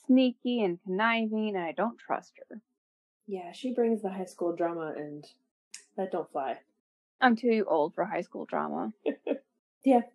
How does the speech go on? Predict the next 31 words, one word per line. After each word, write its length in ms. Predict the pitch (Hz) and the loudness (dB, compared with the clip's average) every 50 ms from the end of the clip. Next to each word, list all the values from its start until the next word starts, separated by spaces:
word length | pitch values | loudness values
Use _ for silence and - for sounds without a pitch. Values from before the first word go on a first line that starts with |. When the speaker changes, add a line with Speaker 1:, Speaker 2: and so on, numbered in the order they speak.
| - - | -8 -4
Speaker 2:
I 140 | - 226 220 | 0 2 2
agree. 400 | 208 208 - 196 185 175 190 196 _ _ _ _ _ _ _ _ _ _ _ _ _ _ _ - - | 2 2 0 0 0 0 -2 -4 _ _ _ _ _ _ _ _ _ _ _ _ _ _ _ -6 -2
Agatha 440 | 202 202 196 214 208 208 208 196 196 | -2 0 0 -2 -2 0 0 0 0
would 160 | 202 196 - | 0 0 0
be 100 | 208 190 | 0 0
a 80 | 190 | 0
good 160 | 190 196 185 175 - | 0 -2 -2 -2 -4
friend, 260 | - 180 175 175 165 | -6 -6 -4 -4 -2
but 80 | 165 170 | 0 0
I 80 | 165 | 0
wouldn't 220 | 165 165 - - 170 | 0 0 -4 -8 -8
wanna 240 | 165 165 165 170 170 _ _ _ _ - | -8 -6 -8 -8 -8 _ _ _ _ -12
room 280 | 196 160 190 180 175 175 | -6 -2 -2 0 0 0
with 180 | 165 165 165 | -2 -2 0
her. 220 | 170 165 156 156 156 - - _ _ _ _ _ _ _ _ _ _ _ _ - - | 0 0 0 -2 -4 -8 -20 _ _ _ _ _ _ _ _ _ _ _ _ -20 -14
So, 300 | - - 190 175 156 151 | -4 0 0 2 2 0
Nina, 260 | 156 160 151 156 165 | 0 -2 -2 -2 0
it 240 | 151 101 - - 202 | 0 2 2 2 2
would 160 | 202 196 - | 0 0 0
be. 260 | 135 95 - - - _ _ - _ _ _ _ _ _ _ _ _ - _ _ - - | -2 -2 -2 -4 -6 _ _ -20 _ _ _ _ _ _ _ _ _ -20 _ _ -14 -8
All 480 | 262 220 233 233 226 214 202 190 185 180 175 175 | -4 -2 0 0 0 0 -2 -4 -6 -8 -10 -12
right. 300 | 180 180 170 156 - - - - - - - - - - - - _ _ _ _ _ _ _ _ - | -10 -8 -8 -8 -8 -10 -14 -12 -12 -12 -12 -12 -14 -16 -18 -20 _ _ _ _ _ _ _ _ -18
Let's 420 | - - - - 294 294 - - - | -16 -14 -12 -14 -14 -14 -12 -8 -4
see 100 | - 156 | -4 -4
what 180 | 147 143 143 | -4 -4 -6
I 40 | 151 | -6
got. 200 | 156 - - - - - - - - - - - 294 - - - - - - _ _ _ _ _ - - _ _ _ _ - - - - _ _ _ _ _ _ _ _ _ _ _ _ _ - | -6 -6 -8 -8 -10 -14 -16 -16 -12 -6 -6 -6 -6 -6 -14 -18 -20 -20 -20 _ _ _ _ _ -20 -20 _ _ _ _ -16 -16 -16 -16 _ _ _ _ _ _ _ _ _ _ _ _ _ -10
I 60 | - | -6
have 300 | 196 226 262 254 180 135 117 - _ _ _ _ _ _ _ _ - | -2 0 0 0 -2 -4 -8 -16 _ _ _ _ _ _ _ _ -6
Juliet 640 | - 240 277 330 285 196 165 156 156 233 - - _ - | 2 4 4 6 4 4 2 2 2 2 2 2 _ 4
Butler 480 | 240 220 - - 170 190 277 - - | 4 4 4 4 2 2 2 2 -2